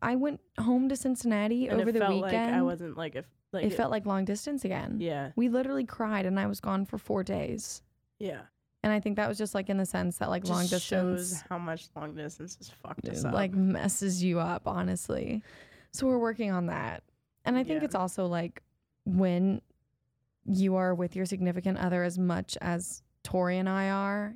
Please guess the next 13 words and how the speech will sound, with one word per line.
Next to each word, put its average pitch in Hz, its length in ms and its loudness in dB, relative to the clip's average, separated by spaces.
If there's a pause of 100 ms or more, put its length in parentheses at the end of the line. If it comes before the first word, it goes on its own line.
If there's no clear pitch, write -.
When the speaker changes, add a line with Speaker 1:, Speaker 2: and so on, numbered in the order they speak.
Speaker 1:
you 214 120 2
know, 202 320 0
very 180 300 2
Speaker 2:
Yeah. 185 200 0
Speaker 1:
often, 208 600 0 (440)
like, 190 320 -2 (360)
they 196 140 0
become 185 320 2
part 175 180 2
of 175 80 -2
your 170 140 0
routine. 196 680 -2 (240)
Speaker 2:
Yeah. - 200 -14